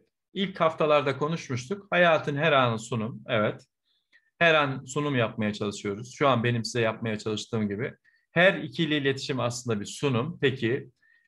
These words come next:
her ikili iletişimde sunumun birincil unsuru, e, karşı tarafa ürettiğim şeyi satabilmek. Yani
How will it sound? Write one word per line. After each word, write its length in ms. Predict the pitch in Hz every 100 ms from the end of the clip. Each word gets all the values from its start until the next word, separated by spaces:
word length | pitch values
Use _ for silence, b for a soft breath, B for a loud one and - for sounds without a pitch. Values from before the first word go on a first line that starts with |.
| -
her 260 | 175 208
ikili 500 | 208 - 139 151 143
iletişimde 1000 | 143 131 143 135 - 135 123 120 147 - _ _
sunumun 640 | - 165 165 170 165 135 120
birincil 480 | 151 175 160 185
unsuru, 720 | 147 127 123 110 110 170 190 - _ _ _ _ _ -
e, 560 | 110 107 107 104 104 107
karşı 440 | - 160 156 185
tarafa 640 | 156 123 113 170 180 175 - 151
ürettiğim 720 | 151 160 - - 180 180 151
şeyi 320 | - 151 185
satabilmek. 840 | 175 139 143 123 113 107 98 _ _ _ _ _ _ _ _ _ _ _ _ 147
Yani 500 | 147 143 135 135